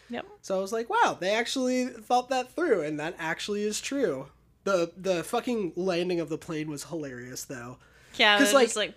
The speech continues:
Speaker 1: like, <laughs>
Speaker 2: the funniest part is the engine's dying, and they're like, "Oh no, the engine's dying," and it's like, "Yeah, but it will glide back down."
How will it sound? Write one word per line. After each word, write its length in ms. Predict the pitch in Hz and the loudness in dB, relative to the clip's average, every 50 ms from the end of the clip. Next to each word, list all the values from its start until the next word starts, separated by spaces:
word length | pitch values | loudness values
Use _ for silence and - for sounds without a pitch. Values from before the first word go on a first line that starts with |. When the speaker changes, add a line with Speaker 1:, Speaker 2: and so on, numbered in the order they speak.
| _ - - - 202 208 247 285 | _ -16 -14 -12 -8 -4 -2 -2
Speaker 1:
like, 120 | 294 - | 0 2
<laughs> 0 | |
Speaker 2:
the 100 | 226 247 | 2 2
funniest 380 | 247 254 320 359 381 320 - - | 4 4 4 4 4 2 2 2
part 200 | 254 247 254 254 247 | 4 4 4 4 2
is 120 | 226 165 | -4 -6
the 200 | - 196 180 170 | -8 -6 -4 -4
engine's 340 | 208 240 - 240 208 170 156 | -4 -4 -4 -6 -6 -8 -8
dying, 280 | 151 - - - 196 202 | -10 -12 -10 -10 -8 -6
and 80 | 180 160 | -6 -8
they're 60 | 151 | -8
like, 160 | 147 151 - | -10 -12 -6
"Oh 140 | - 254 262 | -2 0 2
no, 240 | 240 262 269 247 220 | 2 2 2 2 0
the 140 | 185 175 233 | 0 0 0
engine's 360 | 262 247 247 214 220 233 - | 0 0 -2 -4 -6 -6 0
dying," 300 | - 240 240 240 240 214 | 0 0 0 0 -2 -4
and 80 | 190 180 | -4 -4
it's 120 | 180 175 214 | -6 -6 -8
like, 160 | 214 208 - | -8 -8 -8
"Yeah, 160 | 214 240 240 180 | -8 -8 -6 -8
but 140 | - 180 185 - | -8 -8 -6 -6
it 180 | 190 202 196 | -6 -6 -6
will 140 | 180 240 208 | -8 -10 -12
glide 500 | 165 - 143 143 156 185 196 165 143 135 | -12 -10 -6 -4 -4 -4 -4 -6 -8 -8
back 280 | 127 156 151 143 - _ | -6 -6 -6 -6 -6 _
down." 400 | - 147 160 131 104 110 120 123 | -6 -4 -4 -6 -8 -12 -16 -20